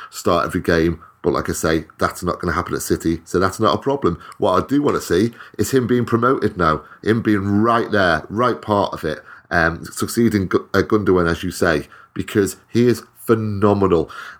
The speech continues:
What is most phenomenal about him is I have never in my lifetime seen a young player so accomplished. I've seen players as talented, and we all have.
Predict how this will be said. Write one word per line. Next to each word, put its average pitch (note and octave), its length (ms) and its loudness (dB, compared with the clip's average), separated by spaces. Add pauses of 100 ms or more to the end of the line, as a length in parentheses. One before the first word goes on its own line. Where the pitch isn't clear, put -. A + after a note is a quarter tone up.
(180)
What B2 240 2
is F#2+ 140 2
most B2+ 280 -2
phenomenal E2+ 460 0
about E2 320 0
him F2+ 180 -2 (220)
is G2 100 -2
I G2+ 120 2
have F#2 160 0
never A#2+ 380 0
in B2 220 0
my A2+ 140 2
lifetime G#2+ 880 0 (540)
seen G#2+ 160 2
a G2+ 40 2
young G#2+ 320 -2
player F#2+ 280 2
so F2+ 220 0
accomplished. - 720 -4 (480)
I've G#2 120 0
seen A#2 240 2
players G#2+ 520 2 (140)
as G2+ 200 2
talented, C#3 600 0 (500)
and G2+ 160 2
we G2+ 100 2
all B2+ 160 2
have. D2+ 280 0